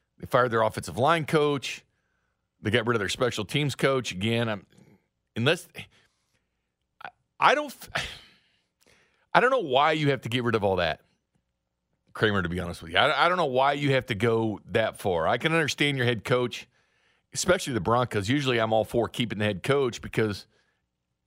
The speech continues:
you're trying to tank. You're trying to tank at this time of year to go ahead, and if you're not gonna make the playoffs, you, you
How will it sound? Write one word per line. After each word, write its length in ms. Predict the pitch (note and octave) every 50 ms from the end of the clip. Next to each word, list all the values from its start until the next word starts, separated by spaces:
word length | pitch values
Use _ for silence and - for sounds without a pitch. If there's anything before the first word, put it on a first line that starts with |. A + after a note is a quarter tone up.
| _ _ _ -
you're 80 | A#3
trying 160 | - F#3+ A3+
to 60 | A#3+ -
tank. 480 | - - G#3+ B3+ A#3+ - - - _ _ _ _ _ _ _ _ _ _ _ _ _ -
You're 80 | - A#2
trying 240 | - F3+ G#3+ G#3+
to 100 | E3 -
tank 160 | F#3 G3+ G3 -
at 120 | - B2+
this 120 | D#3+ D3
time 200 | - G3+ D#3+ D3
of 60 | C#3+ C3+
year 260 | C#3 E3 F3 E3 D3+
to 100 | - B2
go 140 | B2+ C#3 C3
ahead, 100 | C3+ C#3
and 100 | C3+ C3
if 120 | A2 -
you're 80 | C#3+ D#3
not 40 |
gonna 100 | F3 F3+
make 140 | D#3+ D3 A2+
the 60 | -
playoffs, 480 | - - B2+ A#2 A2+ A2+ A#2+ C#3 C3+ -
you, 120 | C#3 B2+ - _ _ _ _ _
you 140 | - A2+ G#2+